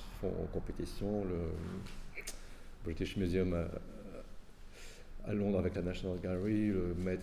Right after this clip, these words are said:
aux États-Unis, enfin on peut en trouver un certain nombre, mais à l'époque, <clears throat> le Louvre est vraiment,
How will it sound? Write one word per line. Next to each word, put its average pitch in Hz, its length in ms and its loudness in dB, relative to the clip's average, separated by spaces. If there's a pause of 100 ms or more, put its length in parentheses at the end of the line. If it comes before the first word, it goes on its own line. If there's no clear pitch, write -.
(140)
aux 92 40 2
États-Unis, 82 500 0
enfin 87 160 -2
on 82 40 0
peut - 120 0
en 82 60 4
trouver 104 320 6
un 85 60 6
certain 90 260 2 (240)
nombre, 139 220 6
mais 107 160 10
à 101 100 6
l'époque, 139 360 6 (120)
<clears throat> - 160 0
le - 1300 8
Louvre 110 240 10
est 87 40 10
vraiment, 98 460 6